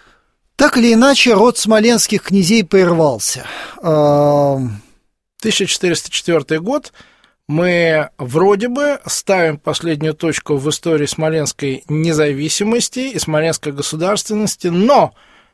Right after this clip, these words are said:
Speaker 2: всё-таки Смоленск дал ещё один выплеск своей энергии и на какое-то время освободился.
Speaker 1: Ну, э, в какой-то степени на какое-то время. Э,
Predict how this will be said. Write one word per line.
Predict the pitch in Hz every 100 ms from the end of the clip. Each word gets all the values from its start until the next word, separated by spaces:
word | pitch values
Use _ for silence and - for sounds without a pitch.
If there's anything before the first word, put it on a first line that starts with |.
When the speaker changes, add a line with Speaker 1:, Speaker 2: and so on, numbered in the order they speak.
| _
Speaker 2:
всё-таки | - 165 156 185 269
Смоленск | 277 202 156 156 170 - - - _ _ _ _
дал | 139 135 185 190 185 - -
ещё | 147 147 226 - - 269 233 -
один | 147 160 147
выплеск | 127 135 185 165 156 -
своей | - 160 147
энергии | 143 180 202 220 262 254
и | - 151
на | 151
какое-то | 151 147 180 180
время | 170 165 156
освободился. | 143 143 139 127 113 - - - - - - - -
Speaker 1:
Ну, | 196 311 302 247
э, | 208 202 196 - _ _ _ _ _ _ _ _ _ _ _ _
в | - -
какой-то | 196 - 247 233 190
степени | - 240 254 214 208
на | 175
какое-то | 180 156 202 185 196
время. | 175 185 143 76 - 180 _ -
Э, | 160 151 151 156 151 147 143 143 147